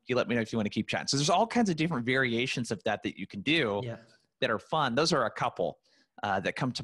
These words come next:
Speaker 1: mind that people are using right now that work extremely well. This is, like, the easiest way, um, to, like, get better results from your cold calling almost
Speaker 2: Yeah.
Speaker 1: immediately. As soon as you
Speaker 2: Okay.
Speaker 1: start doing this, you're gonna have a lot of success with at least getting people to listen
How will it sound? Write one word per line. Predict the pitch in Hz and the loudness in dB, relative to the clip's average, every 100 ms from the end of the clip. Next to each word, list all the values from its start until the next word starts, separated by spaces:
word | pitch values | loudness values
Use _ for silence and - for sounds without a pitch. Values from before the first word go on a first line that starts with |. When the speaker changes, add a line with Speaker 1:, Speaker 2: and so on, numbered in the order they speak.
| 107 | -2
Speaker 1:
mind | 101 | -2
that | - | -4
people | 117 104 | -4 -2
are | 95 | -2
using | 90 95 95 | -2 -4 -2
right | 92 95 | -4 -2
now | 87 | -2
that | 71 90 | -2 -2
work | 101 | -4
extremely | 87 - - 113 110 120 113 104 | -6 -6 -6 -4 0 2 2 2
well. | 95 85 | 0 0
This | 127 170 | 0 0
is, | 147 | 0
like, | 135 | 0
the | 120 123 147 | -2 -2 0
easiest | 175 165 151 127 - | 2 2 2 2 -2
way, | 120 120 127 160 170 - - _ - | 0 0 2 -2 -4 -20 -20 _ -2
um, | 117 110 104 101 - | 0 2 0 -2 -4
to, | - 127 | 0 0
like, | 113 110 101 | 2 0 -2
get | - 113 | -4 -4
better | 120 120 | -2 -2
results | 117 107 107 107 | 0 0 0 -2
from | - 101 | -6 -6
your | 92 | -6
cold | - 107 | -4 -4
calling | - 104 98 | -2 -2 -2
almost | 107 110 120 | -2 -2 -2
Speaker 2:
Yeah. | 113 | -6
Speaker 1:
immediately. | 90 87 - 71 - - | -6 -8 -8 -10 -10 -4
As | 107 - | -2 2
soon | 135 | 2
as | 123 | 2
you | 120 | 0
Speaker 2:
Okay. | - | 0
Speaker 1:
start | 117 104 | -2 0
doing | 110 104 | -2 -2
this, | 98 - | -4 -2
you're | 110 | -2
gonna | 104 104 | -2 -2
have | 98 | -2
a | |
lot | 95 95 92 | -2 0 0
of | 90 | -2
success | - - 90 - | -4 -4 -4 -4
with | 104 92 - - - | -4 -6 -12 -10 -8
at | - | -2
least | 170 180 | 0 0
getting | 160 147 120 | 0 -2 -2
people | 135 110 | -6 -6
to | - | -10
listen | 95 104 - | -4 -2 -2